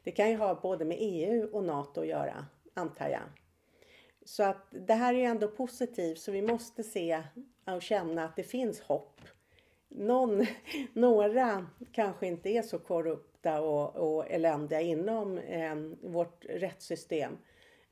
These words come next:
e-, eller inom statsförvaltningen. Det finns väl ärliga människor även där som har moral,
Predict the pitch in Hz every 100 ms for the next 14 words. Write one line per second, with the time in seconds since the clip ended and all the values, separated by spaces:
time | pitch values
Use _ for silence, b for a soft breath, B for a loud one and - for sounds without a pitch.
0 | b - 196 175 190 175 185 196 190 175
1 | 165 151 151 - 170 - - - 151 156
2 | - 180 220 208 - 175 156 139 175 -
3 | 202 196 202 208 185 - 180 160 175 208
4 | 175 165 165 170 156 151 160 170 156 147
5 | 147 151 196 - - _ - 160 180 214
6 | 170 160 147 139 131